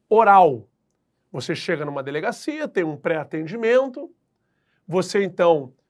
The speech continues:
será direcionado para o inspetor de plantão. O inspetor de plantão, ele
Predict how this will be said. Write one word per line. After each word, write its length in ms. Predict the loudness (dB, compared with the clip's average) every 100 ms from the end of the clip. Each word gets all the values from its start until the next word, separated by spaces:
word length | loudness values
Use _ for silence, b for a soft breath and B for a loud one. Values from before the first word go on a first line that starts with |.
| _
será 520 | -8 0 4 4 2
direcionado 880 | 0 -2 -2 -4 -4 -2 -2 -2 -8 _ _ 4
para 260 | 4 4
o 80 | 2
inspetor 580 | -6 -8 -10 -8 -6 -6
de 100 | -6
plantão. 640 | -6 -4 -4 -2 -2 -4 -12 _ _ _ _ _
O 160 | -2 0
inspetor 600 | -2 -4 -6 -2 -2 -2
de 100 | -4
plantão, 720 | -4 -4 0 0 0 -4 _ _ _ _ 0
ele 880 | 4 4 4 0 -4 -4 -6 -12